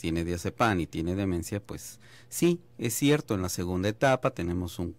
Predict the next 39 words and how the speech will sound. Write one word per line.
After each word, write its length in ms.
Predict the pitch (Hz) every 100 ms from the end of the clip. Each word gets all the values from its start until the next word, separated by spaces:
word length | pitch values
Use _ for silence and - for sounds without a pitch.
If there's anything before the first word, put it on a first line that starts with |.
| -
problema 680 | 95 98 123 143 139 131 135
clínico 760 | - 123 135 139 135 - 117
de 100 | 95
síntomas 600 | 92 143 139 135 120 123
que 140 | - 90
se 120 | 90
llaman, 380 | 87 95 101 95 - - - -
eh, 580 | - 101 101 98 98 98
problemas 380 | 113 107 104 107
psicológicos 600 | 113 107 98 104 - 98
y 60 | 95
de 100 | 92
conductas 420 | 98 95 - 98
de 100 | 95
los 180 | 87 87
enfermos 360 | 78 82 82
con 140 | - 101
demencia, 440 | 135 180 143 85 - - - -
en 80 |
el 160 | 170 151
cual 160 | 131 117
se 140 | 127
da 100 | 107
agresividad, 680 | 110 107 - 95 92 92 95
alucinaciones, 760 | 90 87 87 87 92 87 87
delirios, 480 | 92 85 87 87 -
etcétera. 480 | 85 - 85 90 95 - - -
Y 140 | 151 147
los 180 | 127
médicos, 480 | 120 117 120 139 131
pues, 240 | - 107 101
nos 240 | 101 101
vemos 380 | 110 110 113 110
muchas 320 | 104 120 101
veces 340 | 104 - 104
obligados 580 | 98 90 92 95 98 -
a, 280 | 92 - 87
a 60 | 90
tratar, 600 | 104 98 - 127 113